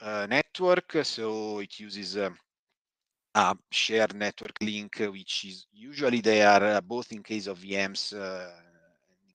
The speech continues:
case of containers. There are other possibilities, uh, not yet implemented. I really plan to, uh, add, uh, different communication means for, for example, for V M, uh, Virta I O V soc, uh,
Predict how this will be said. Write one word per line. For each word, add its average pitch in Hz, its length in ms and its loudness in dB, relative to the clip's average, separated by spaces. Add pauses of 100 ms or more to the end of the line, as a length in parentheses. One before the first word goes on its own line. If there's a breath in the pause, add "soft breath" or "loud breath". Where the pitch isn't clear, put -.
case 92 140 -12
of 90 160 -16
containers. 139 500 2
There 113 200 8
are 104 140 10 (480 loud breath)
other 131 240 12
possibilities, 139 840 -2
uh, 151 340 4
not 123 300 -2 (160)
yet 117 280 6 (100)
implemented. 110 840 -4
I 101 320 0
really 98 320 -4 (280)
plan 104 340 -4 (200)
to, 98 280 -20 (240)
uh, 92 680 -8 (480)
add, 107 340 0
uh, 95 800 2
different 98 400 -20
communication 95 480 -12
means 113 160 -6
for, 104 140 -8
for - 160 -6
example, 101 340 -4
for 104 220 -10
V 101 180 -2
M, 101 280 2
uh, 92 100 0 (420 loud breath)
Virta 95 340 -4
I 98 60 0
O 95 60 0
V 92 80 -8
soc, 104 320 2 (140)
uh, 98 200 2